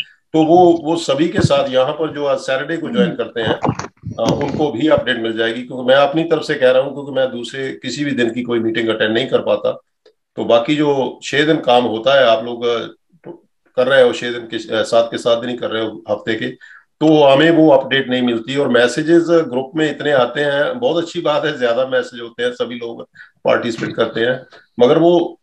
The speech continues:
वो सौ की गिनती में होते हैं, एक सौ, दो सौ, तीन सौ। तो सभी messages को देखना बड़ा मुश्किल होता है। तो इसलिए मैं ये चाहूंगा कि, अ, अगर कोई possibility हो,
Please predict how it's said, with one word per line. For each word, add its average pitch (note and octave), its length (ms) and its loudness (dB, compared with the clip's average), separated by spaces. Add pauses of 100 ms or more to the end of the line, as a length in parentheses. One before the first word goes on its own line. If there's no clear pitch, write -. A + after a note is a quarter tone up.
वो D3 240 2
सौ D3 320 4
की F#3+ 80 -2
गिनती D3+ 300 0
में C3 120 2
होते G#2+ 200 -4
हैं, F#2+ 220 -4 (140)
एक C3 160 -4
सौ, A#2 200 -2
दो A#2+ 200 -4
सौ, D3+ 160 -2
तीन B2+ 260 -6
सौ। G#2 320 -6 (560)
तो C3+ 240 4
सभी D3+ 420 4
messages D#3 560 4
को D3 200 -4
देखना B2+ 340 -2
बड़ा C3 160 2
मुश्किल B2 280 -4
होता A#2+ 260 -4
है। A#2+ 100 0
तो B2 180 -8
इसलिए B2+ 300 -6
मैं A#2+ 300 0
ये A#2 160 -4
चाहूंगा A2+ 400 -4
कि, A2+ 340 -6
अ, G#2 440 -4
अगर A2+ 300 -2
कोई A2 280 -6
possibility G#2+ 640 -4
हो, D3+ 340 0